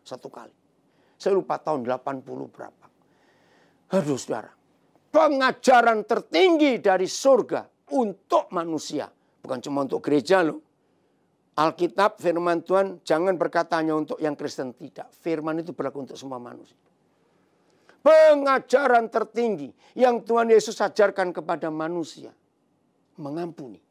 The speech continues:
Mengampuni. Saudara perhatikan seluruh perjanjian baru. Mengampuni, mengampuni, mengampuni.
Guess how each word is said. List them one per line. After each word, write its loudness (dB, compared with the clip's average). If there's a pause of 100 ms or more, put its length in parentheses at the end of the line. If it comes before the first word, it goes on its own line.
(500)
Mengampuni. -4 (400)
Saudara 0
perhatikan -6
seluruh -6
perjanjian -6
baru. -4
Mengampuni, -14
mengampuni, -16 (180)
mengampuni. -14